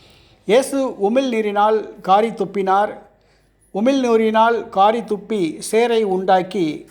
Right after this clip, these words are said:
அந்த சேற்றை அவனுடைய கண்களில் பூசினார். "சீலோவாம் குளத்தில் போய் கழுவு" என்று கூறினார். அவன் சீலோவாம் குளத்துக்கு சென்று கண்களை கழுவினான்,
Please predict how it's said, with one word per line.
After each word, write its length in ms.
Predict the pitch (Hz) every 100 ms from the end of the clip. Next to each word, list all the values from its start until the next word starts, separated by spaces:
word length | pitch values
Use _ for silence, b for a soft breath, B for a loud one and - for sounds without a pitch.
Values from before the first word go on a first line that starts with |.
| -
அந்த 240 | 185 190
சேற்றை 600 | 190 220 240 233 226 220
அவனுடைய 520 | - 185 196 185 175 170
கண்களில் 500 | 185 226 226 220 180
பூசினார். 520 | 190 180 170 156 147 - - b b b b -
"சீலோவாம் 520 | 277 285 254 233 214
குளத்தில் 400 | 208 202 208 214
போய் 180 | 208 190
கழுவு" 500 | 185 190 220 208 175
என்று 240 | 175 170
கூறினார். 600 | 170 180 180 185 202 196
அவன் 320 | - 170 170 165
சீலோவாம் 460 | 226 240 220 196 185
குளத்துக்கு 420 | 196 196 202 196
சென்று 680 | 185 180 175 175 151 - - b b b b _ _ _ _ _
கண்களை 460 | 185 208 233 214 185
கழுவினான், 600 | 185 190 180 175 185